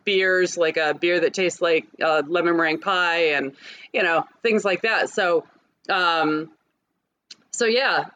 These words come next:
Um, and I always steer away from, you know, there, there's the whole, like, "Oh yeah, what's your favorite beer?" And I'm like, "Dude, these are my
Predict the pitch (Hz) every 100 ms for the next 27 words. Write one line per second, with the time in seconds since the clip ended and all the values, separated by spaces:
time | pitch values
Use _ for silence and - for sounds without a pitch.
0 | _ 202 196 190 185 175 165 156 - 214
1 | 214 208 208 214 - 220 202 190 190 -
2 | 180 175 160 - 185 160 - 190 185 -
3 | 208 196 196 170 185 170 160 165 - -
4 | - - 285 302 320 240 - - _ -
5 | 359 - - 381 - - 156 - 160 147
6 | 156 285 302 - - _ _ _ _ -
7 | 453 302 - 370 587 - 202